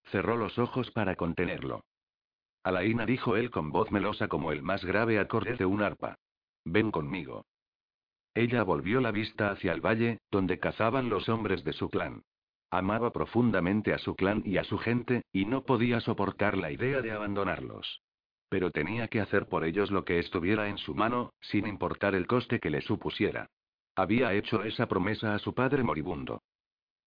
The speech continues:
Si lograse encontrar el valor necesario para pasar al otro mundo y no regresar jamás, su clan prosperaría y estaría a salvo.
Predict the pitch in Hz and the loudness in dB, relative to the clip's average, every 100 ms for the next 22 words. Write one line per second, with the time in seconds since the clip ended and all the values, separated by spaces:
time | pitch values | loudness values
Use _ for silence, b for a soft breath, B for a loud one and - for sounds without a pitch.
0 | _ - 104 87 73 107 - 104 87 90 | _ -6 0 0 2 0 2 -2 0 -2
1 | 80 131 110 87 82 107 107 98 87 95 | 0 0 2 0 0 2 2 2 0 0
2 | 104 98 107 92 87 90 127 123 110 - | 0 0 0 0 2 2 2 2 0 0
3 | 110 92 107 98 92 98 101 87 87 131 | 0 2 0 0 0 2 2 2 2 2
4 | 123 - 80 104 123 - _ - 110 95 | 0 0 -2 -2 -2 -12 _ -4 0 2
5 | 104 101 87 - 98 82 101 92 107 98 | 2 2 -2 0 0 2 2 2 2 0
6 | - 90 92 107 82 69 87 71 58 - | 0 0 2 2 2 2 0 0 -6 -10